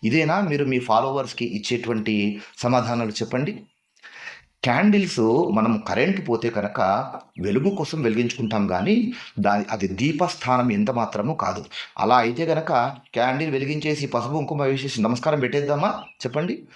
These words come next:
మనకు దీపం అంటే ఏంటి? ఒక ప్రమిద, అందులో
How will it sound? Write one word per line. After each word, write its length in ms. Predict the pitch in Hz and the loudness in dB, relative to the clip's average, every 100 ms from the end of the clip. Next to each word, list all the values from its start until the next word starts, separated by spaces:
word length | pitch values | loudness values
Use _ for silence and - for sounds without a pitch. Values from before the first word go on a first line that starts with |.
| - - | -20 -6
మనకు 220 | 107 127 | -4 -4
దీపం 440 | 98 - 139 156 156 | -8 -4 0 0 0
అంటే 260 | 151 151 | 0 -2
ఏంటి? 560 | 135 135 135 135 143 - - - - | -2 -2 -2 -2 -4 -10 -20 -20 -12
ఒక 240 | - - | -8 -6
ప్రమిద, 320 | 92 92 98 95 - _ _ - - - | -6 -4 -4 -4 -10 _ _ -20 -20 -14
అందులో 340 | 101 101 135 | -4 0 0